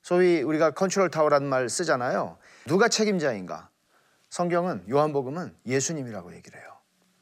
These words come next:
"내가 내 목숨을 버리는 것은 그것을 내가 다시 얻기 위함이니 이로 말미암아 아버지께서 나를 사랑하시느니라. 이를 내게서 빼앗는 자가 있는 것이 아니라", 목숨을 내게 빼앗는 자가 있는 게 아니라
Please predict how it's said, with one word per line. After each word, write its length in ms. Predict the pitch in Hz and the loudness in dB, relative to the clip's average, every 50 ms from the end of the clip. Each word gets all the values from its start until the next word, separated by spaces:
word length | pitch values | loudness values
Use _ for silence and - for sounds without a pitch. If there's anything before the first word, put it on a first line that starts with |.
| _ - - - _ _ _ _ _ _ _ _ - | _ -20 -20 -20 _ _ _ _ _ _ _ _ 2
"내가 260 | - 139 143 165 165 | 4 6 6 6 6
내 180 | 135 143 147 151 | 6 4 4 4
목숨을 400 | 156 147 131 - 160 165 170 147 | 2 -2 -2 -2 -2 -2 0 2
버리는 340 | 135 131 139 143 143 139 | 2 2 2 0 0 -2
것은 240 | 127 131 127 175 175 | -2 -2 -4 -4 -6
그것을 320 | - 147 160 170 165 208 202 | -4 -2 -2 0 0 2 2
내가 200 | 175 165 180 185 | 4 4 4 4
다시 280 | 165 147 143 143 196 | 2 0 0 2 2
얻기 260 | 175 143 127 - 170 | 2 2 2 0 0
위함이니 460 | 156 147 139 135 135 139 139 147 160 165 | 0 2 2 2 0 -2 -4 -4 -4 0
이로 200 | 165 175 175 175 | 2 2 4 4
말미암아 500 | 170 160 156 156 156 151 151 156 156 147 | 4 2 2 2 2 2 4 4 4 4
아버지께서 440 | 143 135 147 131 - - 147 131 151 | 4 4 2 -2 -2 -4 -4 -4 -2
나를 200 | 147 139 139 139 | -2 -2 -2 -2
사랑하시느니라. 880 | - 175 156 147 135 123 117 131 123 120 120 120 127 127 120 104 90 - - - - - - | -2 -4 -4 -2 -4 -4 -6 -6 -6 -4 0 4 4 4 4 2 -2 -8 -16 -20 -20 -6 0
이를 420 | 160 196 214 220 247 233 185 135 | 2 4 4 6 6 4 4 4
내게서 480 | 127 139 151 170 180 - - 175 175 - | 4 2 4 4 2 2 2 0 -2 0
빼앗는 400 | 190 196 208 214 226 233 233 220 | 2 4 4 4 4 2 2 2
자가 180 | 226 220 220 | 4 4 4
있는 180 | 202 180 175 170 | 2 0 -2 -4
것이 180 | 165 - 175 | -4 -2 -2
아니라", 360 | 151 139 127 117 104 80 - - | -2 0 0 0 0 0 -2 -4
목숨을 380 | 120 147 151 - - 208 220 196 | -4 -2 -2 0 2 2 4 4
내게 180 | 185 170 196 | 4 4 2
빼앗는 400 | 190 - - 208 214 226 233 240 | 2 4 6 6 6 6 4 4
자가 180 | 220 226 214 208 | 4 4 4 4
있는 200 | 180 156 151 156 | 2 0 -4 -2
게 80 | 170 | -2
아니라 480 | 170 131 110 113 151 214 226 170 104 | -2 -2 0 2 4 4 6 4 2